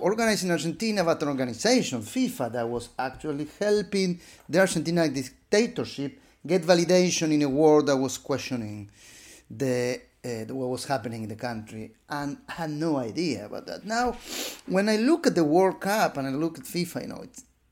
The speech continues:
<sighs> let me tell you, I've been traveling around in the last few weeks, uh, while the, uh, World Cup was happening. I love football. I'm not, I watch football when I have some time, but the World Cup is one thing I would say I will make the time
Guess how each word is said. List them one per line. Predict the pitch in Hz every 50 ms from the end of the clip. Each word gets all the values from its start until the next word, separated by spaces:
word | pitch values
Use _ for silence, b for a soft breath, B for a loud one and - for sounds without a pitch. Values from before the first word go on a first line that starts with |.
| _ _ _ _ _
<sighs> | - - - - - B B B B B B B B B B B B
let | 147 160 170
me | 180 185 170
tell | - - 131 113
you, | 107 107 107 - -
I've | 131 143 156 156
been | 156 190 185 180 -
traveling | - 147 151 156 156 160 151 151 147
around | 147 135 139 139 139 139 139 139
in | 131 127
the | 123
last | 123 123 120 120 110 - - - - - - - - - - - - - - - - - -
few | - - - 135 135 131
weeks, | 123 117 135 196 254 254 - - - - - - b b b b b b b b -
uh, | 139 131 127
while | 120 113 117 120 135 135 143 147 147
the, | 139 143 135 131 127 127 123 120 - 120 117 110 -
uh, | - 113
World | 123 147 160 151 151
Cup | - 147 143 131 127
was | 123 123 120 -
happening. | - 156 160 143 156 156 151 135
I | 113
love | 110 113 123 139 143 147 139
football. | - - 156 151 135 123 131 143 143 139 135 131 - _ _ _ _ _ _ _ _ _ _ _ _ _ _ _ _ -
I'm | 160 139 139
not, | 139 123 113 110 110 - -
I | - 165
watch | 147 127 127 120 -
football | - - 135 117 120 120 113
when | 107 110 107
I | 107 107 104 120
have | 120 120 120 - _
some | - - 123 120 110 107
time, | - 156 147 123 117 110 B B B B B B _
but | 143
the | 165
World | 165 175 170 165
Cup | 170 151 147 -
is | - 117
one | 143 143 135
thing | 131 143 135
I | 127
would | 120 113 110
say | - 127 123
I |
will | 117 110 113 113
make | 120 131 147 160 160 156 151 127
the | 127
time | - - 131 127 135 139 135